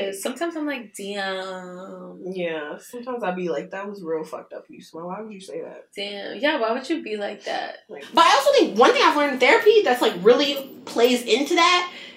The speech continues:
Speaker 2: is also having a plan of action for how you're not gonna be shitty anymore. See, that's, that, it's like when people say sorry, but they do it again. You know what I'm saying?
Speaker 1: Mm-hmm.
Speaker 2: Like, one thing I've learned,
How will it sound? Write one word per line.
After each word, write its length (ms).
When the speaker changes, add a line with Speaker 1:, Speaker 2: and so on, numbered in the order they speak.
Speaker 2:
is 180
also 280
having 300
a 100
plan 420
of 260
action 760
for 100
how 180
you're 100
not 140
gonna 140
be 80
shitty 420
anymore. 480
See, 200
that's, 320
that, 260
it's 140
like 180
when 140
people 240
say 180
sorry, 400
but 120
they 120
do 160
it 80
again. 420
You 100
know 60
what 80
I'm 80
saying? 340
Speaker 1:
Mm-hmm. 320
Speaker 2:
Like, 160
one 160
thing 160
I've 140
learned, 460